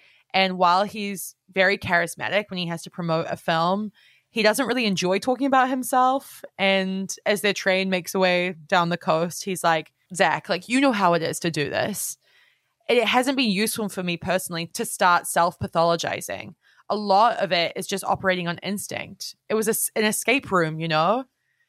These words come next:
And I love that because sometimes introspection, A, isn't helpful, B, isn't productive, but also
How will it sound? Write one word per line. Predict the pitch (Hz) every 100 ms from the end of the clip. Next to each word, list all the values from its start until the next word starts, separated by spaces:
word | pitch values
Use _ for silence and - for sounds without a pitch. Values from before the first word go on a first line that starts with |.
| _
And | 254
I | 277
love | 262 311 208
that | 160 -
because | 214 240 226
sometimes | 269 277 330 330 294 -
introspection, | 240 233 - 202 - 208 190 180 _
A, | 180 202 254
isn't | 226 226 196
helpful, | 170 - 175 160 165 165
B, | 202 226 247
isn't | 208 196
productive, | - 190 170 - 156 156 151 _ _ -
but | 208
also | - 233 - 214 208 202